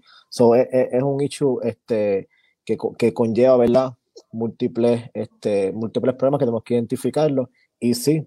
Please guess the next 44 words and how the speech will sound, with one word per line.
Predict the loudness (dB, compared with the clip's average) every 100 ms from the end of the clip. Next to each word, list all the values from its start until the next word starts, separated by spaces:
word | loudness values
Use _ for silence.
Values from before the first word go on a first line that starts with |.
| -6
a | -4
la | -4
misma | -4 -2 -2
vez | -2
también | -4 0 0 0
hay | -2 -2
algunos | -2 -6 -4
médicos | -4 -2 -4 -2
que | -2 -2 _ _ _ _ _ _ -20 -20 -6
prescriben | -2 -2 -2 -2 0 0
de | 0
más, | 2 0 -2 -8
más | -10 -2
que | 0
todo | 2 2
para, | 2 0 0
¿verdad? | -2 -2
Estar, | -2 -2 -2
estar | -4 -4 -4
seguro. | 0 0 2 2 0 -8 _ _ _
Y | -2
por | 2 0
eso | 0
es | -4
que | -2
ahora | 0
mismo | -2 -2 -2
aquí | -2 -4
en | -4
Puerto | -4 -4 -2
Rico, | -2 0 0 -2 -6
uno | -8 -2 2
de | 2
los | 2
requisitos | -2 -4 -6 -4 -4 -2
para | -2 -2
tú | -4 -2
poder | 0 2
tener | 0 -2
tu | -2
licencia | -4 -2 -4 0 0
vigente | 0 -2 -2 0
es | 0 -2
tomar | -4 0 -2